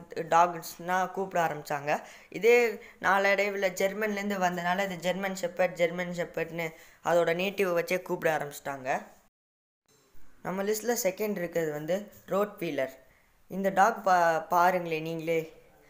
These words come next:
எவ்வளோ கொழு கொழுன்னு, அஹ், பார்க்கவே கொஞ்சம் பயங்கரமா இருக்குன்னு. இந்த டாகும் கம்ப்ளீட்லி ஹண்டிங்க்கு தான் யூஸ் பண்றாங்க. mostly ஹண்டிங் டாக்ஸ் தான் very dangerous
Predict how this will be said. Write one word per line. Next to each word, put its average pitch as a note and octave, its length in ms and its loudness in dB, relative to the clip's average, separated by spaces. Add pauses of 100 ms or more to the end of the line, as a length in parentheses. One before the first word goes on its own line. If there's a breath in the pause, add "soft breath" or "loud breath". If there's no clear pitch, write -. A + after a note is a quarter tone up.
(220 soft breath)
எவ்வளோ G3+ 400 2
கொழு F#3+ 240 -2
கொழுன்னு, G3 520 -2 (680 loud breath)
அஹ், D#3+ 240 -8 (220)
பார்க்கவே G3 520 2
கொஞ்சம் E3+ 500 -2 (580)
பயங்கரமா F3+ 520 2
இருக்குன்னு. D#3 380 -4 (560 soft breath)
இந்த G3+ 240 -6
டாகும் G#3+ 480 0
கம்ப்ளீட்லி G#3+ 920 -4 (100)
ஹண்டிங்க்கு G3 500 -2
தான் F3+ 400 -2
யூஸ் F3 260 -4
பண்றாங்க. C#3 440 -6 (520 loud breath)
mostly G#3+ 440 -4
ஹண்டிங் G#3 440 -2
டாக்ஸ் F#3 300 4
தான் G#3 400 4
very E3+ 280 -2
dangerous E3+ 420 2